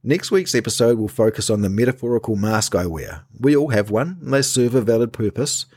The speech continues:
but not without cost. Please check out my website at one wing kiwi dot com, where you can find more info on me and how you can support the podcast, which, thanks to my current patrons, has already allowed me to create the website to get my story out to more people.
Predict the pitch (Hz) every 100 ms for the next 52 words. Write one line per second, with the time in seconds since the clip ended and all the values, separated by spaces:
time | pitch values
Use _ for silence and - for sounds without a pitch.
0 | _ _ 143 - 113 120 127 113 113 -
1 | 104 - - - _ _ _ _ _ _
2 | - 165 202 - 165 143 101 117 101 107
3 | - 113 123 104 - 107 120 113 117 113
4 | 113 101 98 98 101 - 95 87 120 -
5 | _ - 117 123 123 110 120 113 113 156
6 | 127 113 120 117 117 90 104 120 113 95
7 | 117 120 127 117 110 110 98 107 113 113
8 | - 71 71 - _ - _ _ 131 127
9 | - 131 156 - 165 151 131 123 - 107
10 | - 104 101 110 95 110 123 123 104 107
11 | 101 98 - 110 117 - 87 90 82 104
12 | 69 90 98 104 98 - 101 95 95 -
13 | 101 98 113 117 - 76